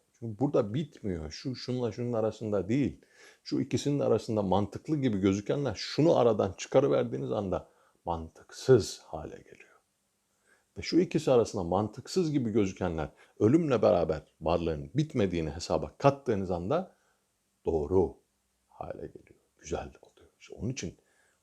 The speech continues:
Aşık Paşa başka bir yerden seyrediyor hadiseyi. Şu ikisinin arasından hop yukarı çıkıyor ve buradan şöyle bakıyor. "Ya bu kadar." diyor ya.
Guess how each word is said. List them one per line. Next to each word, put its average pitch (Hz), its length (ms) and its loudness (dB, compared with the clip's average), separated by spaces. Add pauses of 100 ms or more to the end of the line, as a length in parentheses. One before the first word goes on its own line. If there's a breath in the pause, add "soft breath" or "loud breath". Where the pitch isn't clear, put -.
Aşık - 340 -20
Paşa - 240 -12
başka - 300 -8
bir 80 40 -12
yerden 78 280 -8
seyrediyor - 500 -12
hadiseyi. - 520 -16
Şu - 120 -20
ikisinin - 340 -8
arasından 76 400 -4
hop 117 520 2
yukarı - 300 -10
çıkıyor - 460 -6
ve 80 140 -6
buradan 80 280 -2
şöyle - 340 -8
bakıyor. - 380 -6 (1080 soft breath)
"Ya 135 60 0
bu 147 100 -8
kadar." - 320 -6
diyor - 140 -8
ya. 147 180 -12